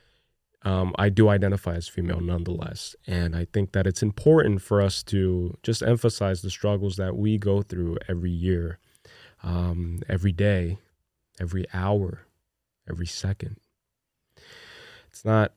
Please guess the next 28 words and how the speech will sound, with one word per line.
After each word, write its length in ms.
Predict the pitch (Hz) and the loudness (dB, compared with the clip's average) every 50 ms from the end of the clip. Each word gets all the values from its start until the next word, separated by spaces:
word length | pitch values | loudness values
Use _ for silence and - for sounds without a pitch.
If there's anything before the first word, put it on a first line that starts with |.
| _ | _
easy 360 | 120 131 156 160 135 123 120 | 2 4 4 4 4 2 0
being 260 | 113 107 107 104 104 104 | 2 2 2 2 4 2
a 80 | 101 | 2
woman. 460 | 95 95 90 87 87 87 98 117 127 - - - - - - _ _ _ | 2 0 0 0 -2 -2 -4 -4 -6 -10 -14 -20 -20 -20 -20 _ _ _
Um, 520 | 92 90 87 87 85 85 85 85 85 87 - _ _ - - | -4 -2 0 0 0 0 -2 -2 -4 -6 -8 _ _ -6 -4
I, 140 | 92 90 87 - - | -2 -2 -4 -4 -4
I 280 | - 90 90 92 92 90 - | -2 0 2 2 2 0 0
think 220 | - 98 98 95 | -2 -2 0 0
I 80 | 92 92 | 0 -2
speak 380 | 90 - - - - 104 - - | -2 -2 -4 0 0 0 2 2
on 140 | 98 92 | 0 0
behalf 400 | 90 92 87 90 95 98 92 - | 0 0 0 2 0 0 0 -2
of 120 | 101 95 90 | -4 -4 -2
all 300 | - - 123 131 139 135 | 4 6 8 8 8 6
women 460 | 139 170 180 170 95 87 92 110 117 - | 4 2 -2 -2 -2 -2 -2 -4 -6 -8
when 200 | - - 101 95 | -6 -4 -2 0
I 80 | 92 90 | 0 -2
say 220 | 90 - 92 90 87 | -2 -2 -2 -2 -2
that. 280 | 87 92 104 120 - - _ _ _ _ _ - - - - _ _ _ _ _ _ - | 0 0 0 -2 -2 -6 _ _ _ _ _ -20 -20 -20 -20 _ _ _ _ _ _ -8
Um, 540 | 92 90 87 87 87 85 85 87 90 87 87 - _ _ _ _ _ _ _ _ _ _ _ - | -4 -4 -2 -2 -2 -2 -2 -4 -4 -6 -8 -12 _ _ _ _ _ _ _ _ _ _ _ -10
and 460 | - - 90 90 90 90 87 87 - - - - | -4 -2 0 0 0 0 0 -2 -4 -8 -6 0
yeah, 200 | 107 123 120 107 | 2 4 4 4
I'm 120 | 95 98 | 2 0
just 180 | - 101 - - | 0 -2 -2 0
a 40 | |
little 200 | 101 104 104 104 | 0 2 2 2
upset 320 | 98 - - - 98 - - | 0 0 -2 -4 -4 -4 -4
today. 220 | - - 85 82 | -10 -10 -10 -10